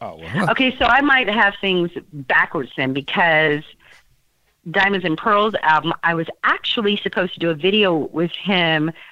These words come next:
Speaker 2: to the song Get Off. But
Speaker 1: Really?
Speaker 2: that's when I ended up getting pregnant. <laughs> That,
Speaker 1: Oh, okay.
Speaker 2: that ruined everything.
Speaker 1: Wow. Okay, did not, did not,
Speaker 2: Right.
Speaker 1: didn't know about that. Mm. Oh, so
Speaker 2: Yeah,
Speaker 1: maybe
Speaker 2: bit of
Speaker 1: you were gonna be
Speaker 2: information.
Speaker 1: in one of those, uh,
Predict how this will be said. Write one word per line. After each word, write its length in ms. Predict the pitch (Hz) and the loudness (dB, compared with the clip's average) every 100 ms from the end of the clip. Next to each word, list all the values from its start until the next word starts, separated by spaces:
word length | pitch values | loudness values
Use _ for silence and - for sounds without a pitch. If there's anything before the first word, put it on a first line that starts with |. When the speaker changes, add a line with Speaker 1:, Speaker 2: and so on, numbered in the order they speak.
| _ _ - | _ _ -4
Speaker 2:
to 220 | - 190 | 0 2
the 100 | 170 | 0
song 340 | 165 170 160 143 | 0 2 2 2
Get 180 | 151 | 0
Off. 320 | 147 143 - - - _ _ _ _ _ | 2 0 -2 -10 -20 _ _ _ _ _
But 100 | - | -4
Speaker 1:
Really? 120 | 131 147 | 0 2
Speaker 2:
that's 260 | 175 170 | 2 0
when 160 | 175 160 | -2 0
I 160 | 151 139 - | 0 -2 -4
ended 180 | 156 | -2
up 120 | 143 131 | -2 -2
getting 200 | 135 131 | -4 -2
pregnant. 440 | - 127 123 110 _ - | -2 -2 -2 -8 _ -4
<laughs> 100 | 269 - 349 359 392 | -4 0 -2 0 0
That, 300 | 220 208 190 | 2 2 4
Speaker 1:
Oh, 140 | 156 147 | 2 0
okay. 100 | 175 | 0
Speaker 2:
that 220 | 190 190 | 0 0
ruined 260 | 175 175 156 | -2 -2 0
everything. 580 | 151 147 139 123 135 151 _ _ _ _ _ - | -2 -2 -4 -6 -8 -12 _ _ _ _ _ -20
Speaker 1:
Wow. 720 | - 87 110 165 160 - - _ _ _ - | -12 -6 -4 -2 -2 -4 -14 _ _ _ -6
Okay, 320 | 143 - 120 | -6 -4 -4
did 160 | 127 101 | -4 -4
not, 260 | 110 123 | -4 -6
did 20 | - | -6
not, 160 | 139 | -6
Speaker 2:
Right. 360 | 135 139 139 131 | -2 0 0 0
Speaker 1:
didn't 220 | 123 120 | -6 -6
know 140 | 143 220 | -4 -4
about 300 | 104 87 - | -6 -12 -10
that. 240 | 113 104 _ _ _ _ _ _ _ _ _ _ | -10 -10 _ _ _ _ _ _ _ _ _ _
Mm. 160 | 170 151 - | -8 -4 0
Oh, 380 | 196 208 185 | 2 4 4
so 140 | 147 151 | 4 2
Speaker 2:
Yeah, 80 | 180 | 2
Speaker 1:
maybe 160 | 214 | 2
Speaker 2:
bit 60 | 208 | 2
of 40 | |
Speaker 1:
you 100 | 208 | 2
were 100 | 220 | 2
gonna 220 | 196 180 147 | 2 2 2
be 220 | 170 165 | 2 4
Speaker 2:
information. 120 | 143 | 2
Speaker 1:
in 80 | 139 | 2
one 120 | 147 | 2
of 100 | 139 | 2
those, 380 | 131 123 117 120 | 2 2 0 0
uh, 300 | 120 110 | 2 2